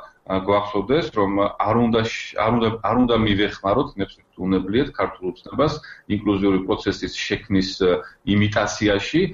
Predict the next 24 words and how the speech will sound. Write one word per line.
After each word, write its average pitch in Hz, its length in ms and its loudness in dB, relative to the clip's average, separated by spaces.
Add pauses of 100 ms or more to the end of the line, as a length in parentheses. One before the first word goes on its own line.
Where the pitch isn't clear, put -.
(160)
და - 140 0
მათ 127 200 4
არ 104 160 2
უნდა 104 160 2
მივეხმაროთ 95 720 0
იმაში, 95 460 -2
რომ 120 220 2 (360)
პროცესი, 113 540 0
რომელიც 90 460 2 (340)
არ 113 220 0
იქნება 117 440 2
საკმარისად 98 680 -2
დემოკრატიული 92 600 0
სტანდარტებით 87 640 0
ჩატარებული 85 760 0 (220)
და - 140 -4
შემდეგ 90 380 0
ასახული 80 500 0
საკანონმდებლო 87 680 0
დონეზე, 98 500 2 (380)
მ, 95 160 2
ა, 95 160 2 (800)
ასე - 180 -4
ვთქვათ, 135 400 -2